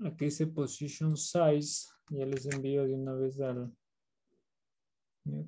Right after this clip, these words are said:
continúo. Ya les envío la calculadora,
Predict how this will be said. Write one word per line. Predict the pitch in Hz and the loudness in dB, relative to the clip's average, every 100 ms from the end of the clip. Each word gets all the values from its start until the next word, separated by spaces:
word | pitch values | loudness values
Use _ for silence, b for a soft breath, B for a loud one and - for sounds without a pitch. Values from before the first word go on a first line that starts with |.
| - | -8
continúo. | 151 143 - - 139 139 131 - _ _ _ - _ _ _ _ _ _ _ _ _ _ _ - _ _ _ _ _ _ _ _ _ _ _ _ _ _ _ _ _ _ _ _ _ _ _ _ _ _ _ _ _ | -8 -8 -10 -10 -8 -8 -10 -16 _ _ _ -20 _ _ _ _ _ _ _ _ _ _ _ -20 _ _ _ _ _ _ _ _ _ _ _ _ _ _ _ _ _ _ _ _ _ _ _ _ _ _ _ _ _
Ya | 143 139 | -6 -2
les | 139 131 | 0 0
envío | 139 139 139 147 151 | 0 0 2 8 8
la | 190 143 135 | 8 4 4
calculadora, | 147 147 - 156 165 160 170 | 4 4 6 8 10 10 10